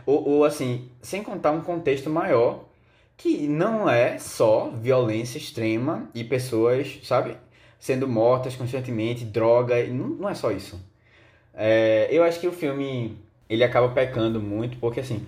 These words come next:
as pessoas que estão envolvidas toda na ideia são pessoas que não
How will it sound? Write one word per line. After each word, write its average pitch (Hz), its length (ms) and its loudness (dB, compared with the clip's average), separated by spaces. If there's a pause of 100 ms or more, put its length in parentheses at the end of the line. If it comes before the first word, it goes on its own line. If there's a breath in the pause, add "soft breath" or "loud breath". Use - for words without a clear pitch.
(120)
as - 60 -20
pessoas 135 280 0
que 156 60 -4
estão 151 140 0
envolvidas 127 440 0
toda 156 180 0
na 156 120 2
ideia 113 600 2 (360)
são 127 300 0
pessoas 127 760 0
que 139 140 -4
não 139 380 -4